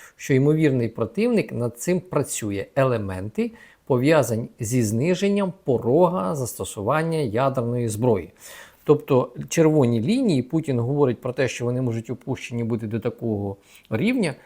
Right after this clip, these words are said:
що для нього це може стати приводом для використання ядерної зброї, бо це робить Захід. Зокрема, розробляються вибухові ядерні пристрої надмалої потужності, і ми знаємо,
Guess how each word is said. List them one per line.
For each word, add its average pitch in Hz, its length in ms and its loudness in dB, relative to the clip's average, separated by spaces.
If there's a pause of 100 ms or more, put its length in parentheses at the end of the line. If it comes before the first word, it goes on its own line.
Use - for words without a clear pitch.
(100)
що - 220 -2
для 113 180 0
нього 175 280 2
це 117 160 -6
може 120 220 0
стати 104 300 -4
приводом 165 460 -2
для 101 120 -2
використання 110 580 -4
ядерної 110 400 -2
зброї, 180 320 4
бо 123 140 4
це 147 200 4
робить 127 300 2
Захід. 101 400 -6 (500)
Зокрема, 165 640 2
розробляються 160 760 2
вибухові 147 560 2
ядерні 127 400 2
пристрої 123 640 -6 (340)
надмалої 151 960 2
потужності, 120 920 -6
і 226 100 0
ми 175 180 4
знаємо, 120 640 -4